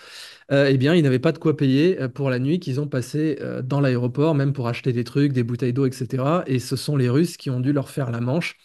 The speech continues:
leur donner, euh, un petit rouble par-ci, par-là pour qu'ils puissent manger un sandwich. On était vraiment en mode, euh, The Terminal, quoi. Bon, bah, si on dézoome, parce que ça, c'est anecdotique et en soi, ça n'a pas d'importance particulière, si on dézoome, euh, les sanctions contre la Russie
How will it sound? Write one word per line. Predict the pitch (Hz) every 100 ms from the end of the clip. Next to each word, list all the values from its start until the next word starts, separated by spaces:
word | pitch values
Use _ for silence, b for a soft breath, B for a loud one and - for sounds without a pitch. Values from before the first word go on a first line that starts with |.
| B B B B -
leur | 135 117
donner, | 139 147 165 143
euh, | 135
un | 135
petit | 127 143
rouble | 143 156 123
par-ci, | 139 131 -
par-là | 139 120 151
pour | - 113
qu'ils | 123
puissent | 160 143
manger | 131 127
un | 139
sandwich. | 123 123 131 156 120
On |
était | 113 117
vraiment | 110 127 131
en | 117
mode, | 143 135
euh, | 117 123 B B B B -
The | 117 139
Terminal, | 147 151 156 147 117
quoi. | 117 120
Bon, | 147 123 B B B B B
bah, | 127 -
si | - 196
on |
dézoome, | 180 170 151 180
parce | 135 -
que | 123
ça, | 131
c'est | -
anecdotique | 120 117 123 127 160 147
et | 117
en | 123
soi, | - 143
ça | 139 120
n'a | 113
pas | 143
d'importance | 135 123 - 139
particulière, | 139 127 131 131 127 165 - _ _ _ _ _ _
si | - - 156
on | 151
dézoome, | 143 139 160 170 170 B B B B 135
euh, | 135 135 135 135
les | 131 135
sanctions | 143 151 - 170
contre | 156 139 139
la | 127
Russie | 131 - 165 165